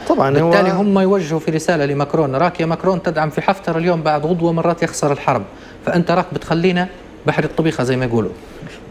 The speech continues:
Speaker 1: جميل.
Speaker 2: باهي. <laughs> يعني، أنت راك مصالحنا هذانا حتلعب فيهن، لو انتصر الطرف الآخر على حفتر وأنت
Speaker 1: طبعا.
Speaker 2: قاعد تدعم في حفتر ب-، بكل قوة،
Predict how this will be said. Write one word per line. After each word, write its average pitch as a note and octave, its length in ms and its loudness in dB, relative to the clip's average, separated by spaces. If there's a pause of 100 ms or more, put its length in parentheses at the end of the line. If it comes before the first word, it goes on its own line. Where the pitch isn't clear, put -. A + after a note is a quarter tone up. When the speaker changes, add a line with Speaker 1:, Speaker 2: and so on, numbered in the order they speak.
(140)
Speaker 1:
جميل. C3 180 0
Speaker 2:
باهي. B2 260 2 (500)
<laughs> - 520 -6
يعني، D3 280 2
أنت F#3+ 160 2
راك F#3+ 220 2
مصالحنا E3 480 0
هذانا F#3+ 200 2
حتلعب F3 400 0
فيهن، A#2+ 340 -2
لو B2 140 0
انتصر D#3 340 2 (380)
الطرف E3 300 0
الآخر C#3+ 420 0
على C3 180 0
حفتر C#3+ 340 -2
وأنت D3 80 -4
Speaker 1:
طبعا. C#3+ 180 0
Speaker 2:
قاعد F3+ 180 0
تدعم E3 260 0
في D3+ 140 -6
حفتر E3+ 340 -2 (400)
ب-، B2 360 0
بكل E3+ 280 2
قوة، C3+ 400 0